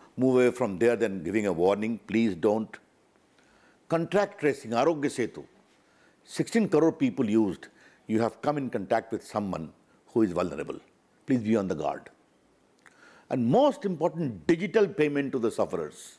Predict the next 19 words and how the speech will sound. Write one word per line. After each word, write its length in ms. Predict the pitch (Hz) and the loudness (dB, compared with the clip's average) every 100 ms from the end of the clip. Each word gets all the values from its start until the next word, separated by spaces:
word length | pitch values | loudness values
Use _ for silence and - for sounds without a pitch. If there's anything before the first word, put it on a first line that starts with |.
| _ _ _ _ _ _ _ _ _ | _ _ _ _ _ _ _ _ _
My 120 | - 110 | -2 0
postal 400 | - 175 - 196 | 2 2 2 0
department 500 | 147 135 131 135 117 | 0 2 0 -2 -6
itself 440 | - - 151 - | -4 0 -2 0
has 200 | 117 104 | -2 -2
given 320 | - 107 113 - _ _ _ - | -2 -2 -2 -6 _ _ _ -4
six 160 | 190 185 - - | -4 -4 -8 -8
thousand 380 | 107 98 101 | -6 -4 -6
crores 580 | - 98 101 87 - - - _ _ _ _ _ _ - | -2 2 2 0 -8 -18 -20 _ _ _ _ _ _ -8
at 80 | 95 | -6
the 60 | |
doorsteps 600 | 87 101 101 - - - - - _ _ _ _ _ _ - | 0 2 2 0 -8 -14 -20 -20 _ _ _ _ _ _ -12
through 100 | - | -6
finger, 340 | - 101 87 - - - - _ - | -2 -2 -2 -6 -18 -20 -20 _ -4
Aadhaar 220 | 101 107 | -2 0
enabled 240 | 95 90 | -2 -4
payments. 460 | 71 - 80 - - _ - | -8 -12 -16 -20 -20 _ -16
Okay? 260 | - 139 - _ _ _ _ _ _ _ - - _ _ - - - - - | -8 -8 -8 _ _ _ _ _ _ _ -20 -20 _ _ -20 -20 -20 -12 2
Now, 300 | 247 240 | 4 4